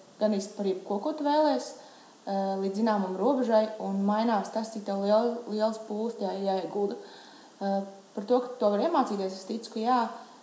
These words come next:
tāpat tās kā matemātika, ko gan daudz saka, ka to nevar iemācīties, un ka tas ir talants, es tam pilnībā nepiekrītu. Ā, bet jautājums ir, cik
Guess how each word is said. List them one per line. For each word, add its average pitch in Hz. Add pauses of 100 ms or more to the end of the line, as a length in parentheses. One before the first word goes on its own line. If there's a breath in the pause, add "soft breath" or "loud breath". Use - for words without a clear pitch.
(200)
tāpat 196
tās 190
kā 202
matemātika, 202
ko 190
gan 196
daudz 202
saka, 269
ka -
to 226
nevar 240
iemācīties, 190
un -
ka -
tas 196
ir 190 (140)
talants, 202
es -
tam 190
pilnībā 202
nepiekrītu. 175 (520 loud breath)
Ā, 202
bet 190
jautājums 214
ir, -
cik -